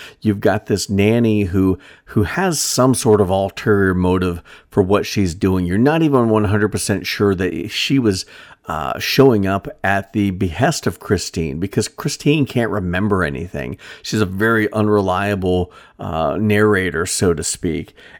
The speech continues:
And you're half wondering what Diana is doing here. Why is she here? Uh, it, it's for more than just taking care of the family. She's got some ulterior motives. And,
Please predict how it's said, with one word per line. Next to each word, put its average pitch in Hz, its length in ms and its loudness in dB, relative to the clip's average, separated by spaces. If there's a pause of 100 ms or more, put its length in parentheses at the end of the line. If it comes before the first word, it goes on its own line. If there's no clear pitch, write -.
(120)
And 98 640 0
you're 110 520 -6
half - 420 -6
wondering 107 580 0 (300)
what - 640 0 (160)
Diana 104 540 0
is 98 280 -2
doing 92 440 0
here. 82 260 -6
Why 90 540 -4
is 92 240 -2
she 92 320 -2
here? 78 480 -4 (360)
Uh, 67 240 -6
it, - 220 4
it's - 200 0
for 113 200 2
more 107 360 4
than 98 220 0
just 98 440 -2 (360)
taking 101 380 0
care 95 220 0
of 92 80 0
the 90 100 -4
family. 92 440 -2
She's 98 240 -4
got 107 300 -2
some 101 300 0
ulterior 92 600 0
motives. 90 500 0 (360)
And, 110 360 2